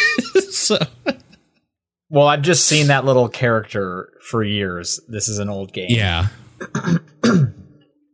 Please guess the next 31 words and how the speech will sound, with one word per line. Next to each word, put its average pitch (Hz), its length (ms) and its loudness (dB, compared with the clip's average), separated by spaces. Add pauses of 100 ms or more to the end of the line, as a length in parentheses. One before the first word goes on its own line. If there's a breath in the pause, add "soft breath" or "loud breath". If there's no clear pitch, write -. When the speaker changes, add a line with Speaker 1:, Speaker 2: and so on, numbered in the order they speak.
(680 soft breath)
Speaker 2:
Um, 104 480 2 (380 loud breath)
yeah, 131 220 2
kind 170 260 2
of, 170 180 0 (120)
it's 135 260 -2
kinda 170 220 0
getting 151 260 2
worse, 139 520 2 (500)
in, 110 160 -2
Speaker 1:
Yeah. 98 120 0
Speaker 2:
in 107 120 -6
my 113 200 0
opinion, 151 500 0 (440 soft breath)
which 123 220 -2
makes 135 200 2
me 131 100 2
think, 127 300 0
like, 117 440 2 (480)
they 123 80 -4
came 143 300 0
out 139 180 4
with, 127 220 2
like, 117 220 0
the 113 80 -2
big 120 280 -2
guns, 156 480 0 (300)
and 110 140 -4
now 120 160 2
they're 113 100 0
just, 110 260 0
like, 107 360 0